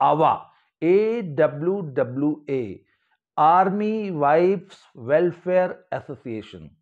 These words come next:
और आर्मी वाइफ्स वेलफेयर एसोसिएशन की चेयरपर्सन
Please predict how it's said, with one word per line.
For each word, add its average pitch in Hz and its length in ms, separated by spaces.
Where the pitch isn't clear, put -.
और - 360
आर्मी 202 400
वाइफ्स 180 520
वेलफेयर 160 420
एसोसिएशन 170 760
की 240 560
चेयरपर्सन 233 840